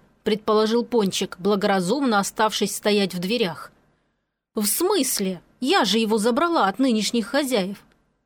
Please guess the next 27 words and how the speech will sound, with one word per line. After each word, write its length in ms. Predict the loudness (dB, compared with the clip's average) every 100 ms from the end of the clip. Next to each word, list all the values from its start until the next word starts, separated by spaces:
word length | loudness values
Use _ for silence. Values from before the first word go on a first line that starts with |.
| _ _ _ -2
«Уверена, 880 | 0 2 2 2 4 4 2 -2 -6 _ _ -4
он 220 | 0 0
сам 360 | 0 0 2 0
с 80 |
тобой 320 | 0 0 2 0
пошел. 480 | 0 0 -2 -4 -6 _ -6
А 120 | -4
почему?» 800 | 0 0 0 2 2 4 2 0 -4 _ _ _ _ _ _ _ _
«Не 240 | 0 2 2
знаю», 600 | 2 4 4 2 0 -2
я 140 | -2 -2
посмотрела 600 | -2 0 -2 2 2 4
на 120 | 2
Вия 260 | 2 2 2
по-новому. 600 | 2 2 2 0 -2 -4 _ _ _ _ _
«Думаешь, 680 | -2 2 2 4 2 0 0
засланный 680 | 0 0 0 2 2 2
казачок?» 680 | 0 0 0 0 0 -2 -6 _ _ _ _ _ _ _ _ _ -6
«Думаю, 540 | 0 2 4 4 4
он 300 | 4 2 4
не 120 | 2
тебя, 760 | 0 -2 0 0 2 0 -2 -8
а 220 | -2 0
хахаля 640 | 0 0 0 0 0 0 0
твоего 460 | 0 2 2 0
хозяином 720 | 0 0 0 0 -2 -4 -6
почуял». 680 | -2 -2 0 -4 -4 -6 -10